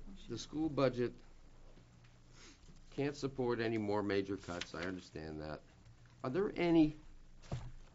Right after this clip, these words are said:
are there any minor cuts that you guys might be able to go back, sit down together, and then come back here and say,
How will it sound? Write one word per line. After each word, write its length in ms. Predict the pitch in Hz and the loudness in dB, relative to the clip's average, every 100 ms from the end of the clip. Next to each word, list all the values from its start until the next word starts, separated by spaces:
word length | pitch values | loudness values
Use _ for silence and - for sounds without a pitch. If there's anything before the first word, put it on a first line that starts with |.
| - | 6
are 60 | 127 | 8
there 100 | 135 | 10
any 200 | 247 90 | 8 4
minor 440 | 87 87 101 120 123 | 2 4 4 4 2
cuts 440 | - 139 - - - - 87 | 2 0 0 -4 -6 -4 -4
that 120 | 82 | -4
you 220 | 90 113 143 | 2 4 6
guys 480 | 139 131 131 131 - | 6 4 2 0 -6
might 220 | 98 92 | -2 0
be 100 | 95 | 2
able 180 | 101 95 | 2 0
to 100 | 90 | -2
go 180 | 87 98 | -4 -2
back, 400 | 107 104 101 - - | 0 0 0 -4 -4
sit 100 | 85 | -2
down 200 | 101 98 | -2 -4
together, 460 | 98 92 92 92 90 | -4 -2 0 -2 -2
and 140 | 92 90 | -2 0
then 120 | 90 | -2
come 200 | 101 98 | -2 -2
back 340 | 90 95 92 | 0 0 0
here 300 | - 92 90 - | 2 2 2 0
and 140 | 82 | -6
say, 360 | - 90 85 | -6 -4 -4